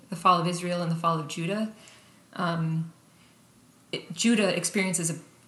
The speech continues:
period of peace, um, relatively, and, and, um, and also some stability. And King Manasseh, is, who is, like, the worst king in the history of Judah,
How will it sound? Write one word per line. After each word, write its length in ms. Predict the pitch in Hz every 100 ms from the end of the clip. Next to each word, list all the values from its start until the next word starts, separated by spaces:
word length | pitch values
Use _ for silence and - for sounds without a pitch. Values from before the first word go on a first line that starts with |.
| -
period 280 | - 190 175
of 200 | 165 -
peace, 680 | - - 202 165 - - - - - - -
um, 460 | 185 165 151 156 156 - -
relatively, 800 | 175 180 170 170 147 156 160 175 -
and, 200 | 175 - - -
and, 340 | 196 170 165
um, 520 | 165 160 165 165 165 165 - - _ _ _ _ -
and 140 | 190 175
also 240 | 175 165
some 160 | 156 165
stability. 680 | 165 170 160 160 165 170
And 300 | - 165 156 - - - -
King 280 | - 220 202
Manasseh, 800 | 170 165 165 214 - - 170 180 - - - - - - - - - -
is, 360 | 180 165 -
who 100 | 180
is, 140 | 180 170
like, 180 | 156 147 - - - -
the 320 | 175 160 185
worst 320 | 175 175 170 -
king 460 | 180 160 160 165 -
in 120 | 175 165
the 60 |
history 300 | 175 165 156
of 80 | 151
Judah, 420 | 139 160 - 165